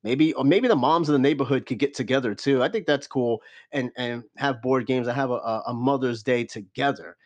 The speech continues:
You know, it doesn't have to be with family. You could definitely, like, you know, you mothers out there can celebrate Mother's Day with your friends,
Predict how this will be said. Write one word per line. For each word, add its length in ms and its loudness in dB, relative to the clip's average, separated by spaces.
You 80 -8
know, 120 4
it 60 0
doesn't 240 2
have 180 2
to 60 -4
be 160 2
with 200 -2
family. 300 -2
You 120 -2
could 120 -6
definitely, 380 0
like, 240 -2
you 160 -2
know, 160 -2
you 140 -2
mothers 340 0
out 200 -4
there 220 -6
can 120 0
celebrate 420 0
Mother's 240 -2
Day 160 0
with 220 -2
your 120 -6
friends, 640 -10